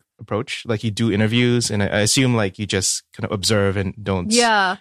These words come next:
Speaker 1: uh, prescribe anything. And then you look at those GitHub issues, and you try to dig through from, like,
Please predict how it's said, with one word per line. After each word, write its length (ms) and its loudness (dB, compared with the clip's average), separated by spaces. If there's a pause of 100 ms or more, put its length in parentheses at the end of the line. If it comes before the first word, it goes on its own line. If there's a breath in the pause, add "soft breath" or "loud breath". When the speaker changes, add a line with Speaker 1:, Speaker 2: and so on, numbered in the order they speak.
Speaker 1:
uh, 80 -8
prescribe 480 0
anything. 500 -4
And 80 2
then 140 4
you 180 2 (160)
look 240 2
at 100 0
those 320 2
GitHub 300 -2
issues, 480 -2
and 200 -2 (280 loud breath)
you 80 -6
try 120 2
to 80 -4
dig 200 -2
through 260 0
from, 200 -4
like, 160 -4